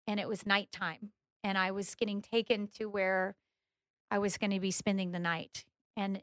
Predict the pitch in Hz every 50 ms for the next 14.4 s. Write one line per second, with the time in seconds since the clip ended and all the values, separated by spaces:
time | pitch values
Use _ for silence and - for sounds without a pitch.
0 | _ - 226 208 - 208 190 185 185 - - - _ _ _ _ _ _ _ _
1 | _ _ _ _ _ _ _ - - 247 220 220 214 214 226 220 208 - - -
2 | _ _ _ _ _ _ _ _ _ _ _ _ _ _ _ _ _ _ _ _
3 | _ _ _ _ _ - 254 - 349 339 302 269 247 - - 220 208 208 202 208
4 | 202 214 208 - - 240 247 - 247 240 240 247 - - 269 240 233 220 214 -
5 | 240 247 233 233 - 254 247 247 240 - 254 247 240 226 202 185 226 220 214 196
6 | 190 185 185 180 175 _ _ _ _ _ _ _ _ _ _ _ _ _ _ -
7 | 240 226 240 247 240 254 247 233 226 214 208 - 202 202 202 185 _ _ - 208
8 | 208 202 196 190 190 _ _ _ _ _ _ _ _ _ _ _ _ _ _ _
9 | _ _ _ _ _ _ - 202 180 - 233 226 214 202 190 - - - - -
10 | - - 240 214 214 214 214 220 226 226 214 226 220 226 214 214 _ - 214 208
11 | 208 208 202 196 202 190 185 185 180 180 - 196 208 202 214 202 190 190 202 208
12 | 214 208 202 196 196 190 - - 202 196 196 190 185 185 - - 196 175 190 185
13 | - - 196 180 - 202 208 208 208 214 196 220 214 196 196 196 190 175 175 180
14 | 175 175 180 190 190 185 175 170